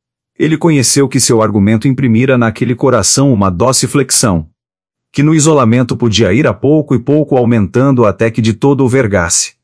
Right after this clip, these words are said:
Se ao contrário procurasse forçar aquela rigeza de aço, bem podia ela reagir contra a mão imprudente, e feri-lo com as ásperas vibrações. Tocar e depois fora,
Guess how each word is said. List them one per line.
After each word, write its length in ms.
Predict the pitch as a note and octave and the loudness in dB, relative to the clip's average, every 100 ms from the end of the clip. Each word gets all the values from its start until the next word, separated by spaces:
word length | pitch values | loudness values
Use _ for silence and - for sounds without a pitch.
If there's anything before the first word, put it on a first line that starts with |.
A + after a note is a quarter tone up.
| _ _ _ _ _ - | _ _ _ _ _ -6
Se 180 | - | 0
ao 80 | E3 | 0
contrário 540 | D#3+ C#3 G#2+ B2 B2+ G2+ | 0 0 0 0 0 0
procurasse 640 | A#2 - A2 G#2+ A2+ A2 | -2 0 0 0 0 -2
forçar 500 | B2+ G#2+ - A#2+ A#2 | -2 0 0 0 0
aquela 340 | G2 A#2+ A#2+ | -2 0 0
rigeza 500 | G#2 G#2 F2+ B2 A#2+ | 2 0 2 2 0
de 160 | G2 F#2+ | 0 0
aço, 440 | G2 G#2+ - F#2+ - _ - | 0 0 -2 -4 -12 _ -8
bem 220 | F#2 B2 | -2 -2
podia 320 | A#2+ A#2 G2+ | 0 -2 0
ela 140 | B2 A#2+ | 0 2
reagir 520 | B2 G#2+ F#2 B2+ A#2+ | 2 0 0 -2 -2
contra 360 | - A#2+ A2 G#2 | -2 0 0 0
a 20 | |
mão 180 | G#2+ A#2+ | 2 2
imprudente, 840 | A2 A#2 F2+ G#2+ A2 F#2+ - - _ - | 0 -2 -2 0 0 -2 -6 -10 _ -6
e 60 | A#2+ | -4
feri-lo 420 | C#3 B2 C3 B2 | 0 0 0 0
com 160 | A#2+ | 0
as 200 | A2 F#2 | 0 0
ásperas 420 | G#2+ A#2 - A2+ G2 | 0 0 0 0 0
vibrações. 840 | A#2+ A#2+ G2 - D#2 C#2 - - _ _ _ _ _ - | -2 0 0 -2 -2 -2 -4 -6 _ _ _ _ _ -6
Tocar 240 | D#3+ E3 | -2 0
e 40 | D3 | 0
depois 340 | C3+ D#3 E3 | 0 0 0
fora, 380 | - C#3 D3+ | 2 2 0